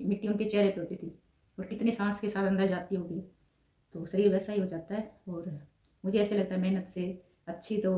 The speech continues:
कोई चीज़ नहीं है अगर आपको बीमारी कम करनी हो तो, क्योंकि सांस फूलती है तो इससे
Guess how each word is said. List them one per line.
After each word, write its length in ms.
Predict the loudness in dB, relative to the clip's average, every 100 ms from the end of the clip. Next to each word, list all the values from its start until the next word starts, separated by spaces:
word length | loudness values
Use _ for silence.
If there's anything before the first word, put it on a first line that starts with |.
| 0 -4
कोई 200 | -2 -2
चीज़ 180 | 0 2
नहीं 180 | 4 4
है 100 | 4
अगर 160 | 2 2
आपको 200 | 0 -2
बीमारी 300 | -2 -2 -2
कम 200 | -2 -2
करनी 260 | 0 2 2
हो 100 | 0
तो, 160 | -2 -6 -12 _
क्योंकि 180 | -6 -4
सांस 280 | 0 0 0 0
फूलती 300 | -2 2 2
है 80 |
तो 100 | 2
इससे 300 | 0 -2 -4